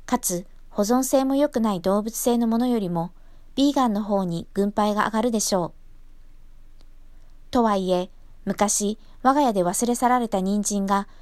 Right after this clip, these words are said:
ビニール袋に数ヶ月密閉されていて、びっくりするほど臭かったことがありますので、注意です。網網なネットで保存しましょう。これを良い機会と捉え、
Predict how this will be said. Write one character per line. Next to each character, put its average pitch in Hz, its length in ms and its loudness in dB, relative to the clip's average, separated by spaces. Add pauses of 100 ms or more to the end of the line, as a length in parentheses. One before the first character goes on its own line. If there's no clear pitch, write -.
(140)
ビ 220 120 2
ニ 240 180 4
ー 262 40 0
ル 262 80 -2
袋 269 280 0
に 175 120 -2
数 254 240 0
ヶ 285 140 0
月 262 220 0
密 175 180 -4
閉 202 200 0
さ 220 120 -2
れ 208 100 0
て 208 100 -4
い 202 100 -4
て、 208 240 -2 (500)
び 220 80 2
っ - 40 -8
く - 200 0
り 294 100 4
す - 120 -2
る 190 100 -4
ほ 190 220 -2
ど 196 240 2
臭 262 200 -2
か 254 100 0
っ - 80 -2
た 185 80 -2
こ 180 120 -2
と 190 100 -2
が 190 160 -2
あ - 20 0
り 190 100 -2
ま 220 120 0
す 220 140 -4
の 185 80 -2
で、 170 220 -2 (240)
注 240 200 2
意 208 100 2
で 170 160 0
す。 - 220 -10 (1300)
網 214 240 4
網 247 180 2
な 247 100 2
ネ 254 140 2
ッ - 20 -6
ト 269 180 -2
で 208 80 0
保 202 120 -4
存 190 180 -2
し - 140 -4
ま 196 100 -2
し 110 140 -2
ょ 87 180 -2
う。 - 40 -20 (1900)
こ - 120 2
れ 233 160 4
を 226 240 2
良 302 160 4
い 277 80 0
機 - 120 -16
会 240 200 0
と 214 100 -14
捉 214 260 2
え、 180 220 -2